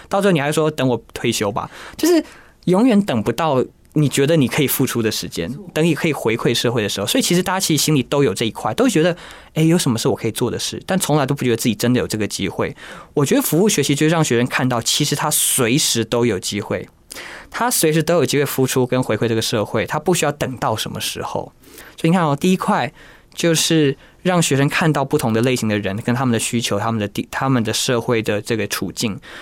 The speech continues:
还有第二个就是，呃，让他知道自己的能力是可以付出、有贡献，而且是有，是对社会是有价值的。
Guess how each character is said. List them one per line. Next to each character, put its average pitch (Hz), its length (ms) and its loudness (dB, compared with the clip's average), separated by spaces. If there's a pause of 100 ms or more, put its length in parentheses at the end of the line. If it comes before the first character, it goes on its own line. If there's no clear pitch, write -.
还 143 100 -4
有 147 60 2
第 156 200 0
二 143 100 2
个 127 120 2
就 135 180 2
是， 131 380 0 (400)
呃， 117 320 0
让 160 160 2
他 147 140 0
知 143 160 -2
道 135 120 0
自 135 160 0
己 113 120 0
的 101 60 0
能 107 180 0
力 117 80 0
是 - 120 -4
可 - 200 -2
以 104 100 0
付 107 220 -6
出、 110 200 -2
有 98 120 -4
贡 101 200 -4
献， 98 160 -4
而 120 60 -2
且 113 100 0
是 120 240 -2 (120)
有， 117 200 -2 (380)
是 180 140 0
对 175 160 2
社 165 160 2
会 156 60 4
是 147 100 2
有 113 40 2
价 135 220 -2
值 - 240 -8
的。 - 80 -8